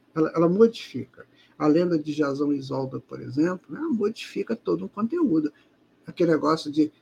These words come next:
quando a filha ca-, nascia e o filho nascia, já eram assinalados para casarem, né? Porque tinha interesse dos adultos, né? Assim, não foi assim que aconteceram?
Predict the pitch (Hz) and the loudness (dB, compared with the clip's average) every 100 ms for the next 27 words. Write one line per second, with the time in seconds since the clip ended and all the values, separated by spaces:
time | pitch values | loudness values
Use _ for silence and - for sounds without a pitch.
0 | _ - 151 156 156 - 156 147 - 160 | _ 0 4 6 4 0 -4 -10 -8 -2
1 | 156 151 151 - _ 147 143 147 - 196 | 0 0 -4 -10 _ -2 -2 -2 -8 -4
2 | 180 143 143 - 147 139 139 131 190 185 | 0 0 -2 -4 -2 -2 -4 -4 0 0
3 | 202 180 160 180 - _ _ _ _ - | 2 2 2 2 -4 _ _ _ _ -8
4 | 156 - - 170 160 143 165 - 175 180 | -8 -8 -2 2 4 2 -2 -2 -6 -4
5 | - 294 156 139 139 151 175 - 170 - | 0 2 2 -2 0 0 0 -4 -6 -6
6 | 175 233 220 151 165 160 160 151 - 135 | -6 -4 0 0 -2 -4 -4 -2 -6 -4
7 | 143 - - 131 - 185 - - - 302 | -6 -6 -12 -10 -4 -2 -2 -6 -16 -16
8 | - 202 139 - - 147 _ 135 - 147 | -6 -4 -4 -4 -4 -4 _ -12 -10 -10
9 | 131 - 175 151 | -10 -2 4 4